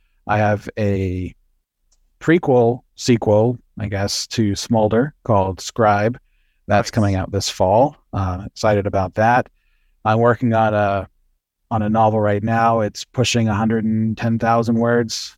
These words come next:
Speaker 1: I hope to finish writing it this year. Uh, I've got a couple of other shorter works in progress for this fall, um, early winter. Um,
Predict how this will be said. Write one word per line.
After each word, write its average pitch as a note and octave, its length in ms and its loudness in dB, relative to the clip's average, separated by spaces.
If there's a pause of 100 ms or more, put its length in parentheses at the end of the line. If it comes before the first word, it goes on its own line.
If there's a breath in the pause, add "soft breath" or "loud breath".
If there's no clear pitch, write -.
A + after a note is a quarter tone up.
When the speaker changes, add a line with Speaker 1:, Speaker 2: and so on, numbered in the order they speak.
Speaker 1:
I G#2 160 -2
hope A2+ 200 0
to A#2 80 0
finish A2+ 400 -2
writing A#2+ 320 2
it A#2+ 120 0
this A#2+ 240 -6
year. A#2 400 0 (560)
Uh, F#2+ 300 -4
I've G2 80 -8
got A2 160 2
a G#2+ 40 -6
couple A2 240 -4
of G#2+ 80 2
other G#2 200 0
shorter A2 320 0
works G#2+ 340 -4
in G#2 100 -2
progress G#2 560 0
for G2 720 -4 (340)
this A2+ 160 -6
fall, G#2 560 2 (320)
um, G2 520 -6
early G#2+ 280 -2
winter. A#2 580 0 (1080)
Um, G2 360 -4